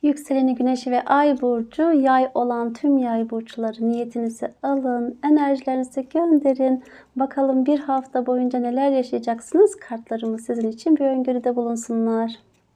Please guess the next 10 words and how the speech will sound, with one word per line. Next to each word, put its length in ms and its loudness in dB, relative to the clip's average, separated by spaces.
Ve 240 -2
başlamadan 720 -2
önce, 560 2
e, 60 -6
birer 340 0
beğeni 320 -2
atarsanız 920 0
çok 260 -8
mutlu 320 -6
edersiniz 680 -6